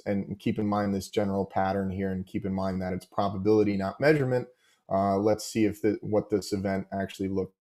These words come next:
and then I'll, I'll wrap up by showing one more additional demo. So there's the sep event. It was fairly well connected. Um, so if I were to guess that this was on the western limb,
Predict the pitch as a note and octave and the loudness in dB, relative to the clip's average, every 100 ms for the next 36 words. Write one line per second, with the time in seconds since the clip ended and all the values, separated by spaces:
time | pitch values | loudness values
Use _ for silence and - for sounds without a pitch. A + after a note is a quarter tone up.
0 | _ _ _ _ _ _ _ _ _ D#2+ | _ _ _ _ _ _ _ _ _ -10
1 | E2 F#2 F#2 F#2+ F#2 F#2 - G2 F#2+ G2 | -6 -8 -6 -6 -6 -8 -8 -6 -4 -2
2 | F#2 - F#2+ - F#2+ F#2 - F#2+ F#2 F#2 | -4 -4 -6 -4 -6 -4 -6 -6 -6 -6
3 | F#2 F#2 F#2 F#2 - - G#2 G2 G2 G#2+ | -6 -6 -8 -10 -12 -12 -12 -10 -10 -10
4 | - _ _ - B2+ C3 D3+ D3 B2 - | -14 _ _ -2 4 8 8 6 0 4
5 | C3+ - B2 B2 A#2+ - _ _ B2 A2+ | 4 4 2 2 0 -6 _ _ 2 2
6 | - C#3+ C3+ C3 B2 A#2+ A#2 - A2 G#2+ | 4 6 8 8 8 6 6 2 0 0
7 | - G#2+ G#2+ - _ _ - G2+ G2+ F#2+ | 4 6 6 2 _ _ -4 0 0 0
8 | F#2+ - G#2 G2+ G2 - - A2 G#2+ G#2 | -2 4 6 8 6 2 2 4 6 4
9 | G2 G#2+ G2+ - F#2 - G2 - G2 G2 | 4 4 4 2 -2 0 -2 -2 -4 0
10 | G2 F#2+ F#2+ G2 - G#2+ G2 F#2+ F#2+ F#2+ | -2 -2 0 -2 -2 -4 -2 -2 -2 -2
11 | F#2+ | -4